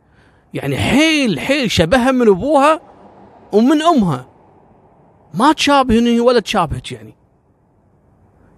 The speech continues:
الولد كلامه يمكن صحيح، يعني ليش الولد عارف؟ حتى احنا سألناه يقول: "أنا ما أدري، بس هذه مو بنتك." ما فهم وش السالفة. كان يروح حق أبو يعقوب أخوه ويدخل عليه، قال له: "يا أبو يعقوب،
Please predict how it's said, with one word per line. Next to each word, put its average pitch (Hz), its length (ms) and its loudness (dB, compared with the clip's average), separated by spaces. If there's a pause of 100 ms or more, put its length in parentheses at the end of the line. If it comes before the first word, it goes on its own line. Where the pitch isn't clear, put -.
(240)
الولد 208 340 2
كلامه 294 360 2
يمكن 285 240 2
صحيح، - 460 -8
يعني 127 200 -12 (380)
ليش 262 280 2
الولد 240 320 0
عارف؟ 208 320 -4
حتى - 300 -8
احنا 151 160 -6
سألناه 220 340 -10
يقول: 233 340 -6
"أنا 247 100 -6
ما 247 200 0
أدري، 120 280 -6 (300)
بس 165 140 -8
هذه 214 160 0
مو 170 140 -2
بنتك." - 500 -16 (1800)
ما 123 140 0
فهم 143 260 -2
وش 120 180 -4
السالفة. 120 380 -10
كان 151 220 -4
يروح 127 300 -2
حق 135 180 -4 (1160)
أبو 135 160 -2
يعقوب 120 360 -4
أخوه 104 340 -10
ويدخل 147 440 -6
عليه، 120 260 -4
قال 143 160 -4
له: 123 60 -8
"يا 123 60 -4
أبو 123 140 -2
يعقوب، 123 380 -2